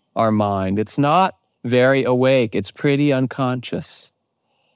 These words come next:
But when you've trained it, it's more like sitting at the bottom of a mango tree and the wind comes along and the mangoes drop down.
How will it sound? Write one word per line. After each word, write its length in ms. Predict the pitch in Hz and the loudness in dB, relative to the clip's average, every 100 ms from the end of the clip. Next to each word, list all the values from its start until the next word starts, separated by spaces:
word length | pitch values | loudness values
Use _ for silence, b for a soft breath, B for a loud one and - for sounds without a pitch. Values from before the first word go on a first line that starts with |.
| _ | _
But 160 | 143 135 | 0 2
when 240 | 151 156 | 2 2
you've 200 | 160 151 | 2 0
trained 540 | - - 185 202 214 196 | -2 0 2 4 2 2
it, 180 | 160 - _ _ | 0 -2 _ _
it's 240 | 143 151 175 | -6 -2 0
more 240 | 165 180 | 2 2
like 220 | 170 156 | 2 0
sitting 420 | - 180 185 185 | -2 0 2 2
at 100 | 185 | 0
the 100 | - | -2
bottom 440 | 156 147 147 156 156 | 0 2 4 2 0
of 160 | 147 | 0
a 80 | 143 | 2
mango 500 | 135 131 135 139 131 | 2 2 2 2 0
tree 460 | 113 - 120 113 110 | -2 -4 -2 0 0
and 180 | 104 104 | 0 -2
the 100 | 101 _ - | -4 _ -2
wind 280 | 151 160 156 | 0 2 2
comes 260 | 165 156 | 0 0
along 520 | 156 147 143 143 143 | 0 0 2 2 0
and 80 | 139 | 0
the 60 | 127 | 2
mangoes 520 | 123 123 139 151 143 | 2 2 2 0 0
drop 360 | 143 127 131 - | 0 0 0 -2
down. 380 | 135 135 147 | -2 -2 -4